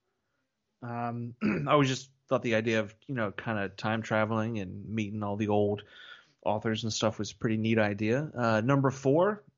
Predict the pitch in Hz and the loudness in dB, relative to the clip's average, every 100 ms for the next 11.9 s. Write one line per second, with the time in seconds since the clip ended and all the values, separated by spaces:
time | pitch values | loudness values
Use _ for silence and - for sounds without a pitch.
0 | - 120 135 139 131 135 - - 131 123 | -8 -6 -2 2 2 2 0 -2 -2 0
1 | 139 180 131 107 98 113 120 131 - - | 0 0 -2 -4 -4 -4 -4 -4 -6 -6
2 | 120 123 127 104 - 135 139 131 127 - | -4 0 -2 -4 -2 0 0 0 -4 -4
3 | 131 139 98 82 - 98 98 101 120 127 | -2 -2 -4 -10 -12 -10 -10 -10 -8 -6
4 | 120 117 117 120 113 117 120 - 113 110 | -2 -2 -2 -4 -2 -2 -2 -4 -6 -4
5 | 117 117 117 113 - 113 123 135 - 107 | -4 -4 -6 -8 -4 -4 -2 -4 -6 -8
6 | - 107 107 - - - - - - - | -6 0 0 0 -16 -20 -20 -10 -4 0
7 | 123 - 117 110 113 110 139 127 127 147 | 0 0 -4 -2 -2 -2 -2 -2 -2 -2
8 | 147 117 107 104 110 - 104 107 113 110 | -2 0 2 2 0 -4 -4 -2 0 0
9 | 107 - 113 110 110 107 107 110 117 113 | -2 -2 -2 -2 -2 -2 -2 0 0 2
10 | 110 107 107 - - 107 107 107 - - | 0 0 0 -4 0 2 2 -2 -10 -20
11 | - _ - 131 143 117 80 82 | -20 _ 0 2 4 0 -6 -10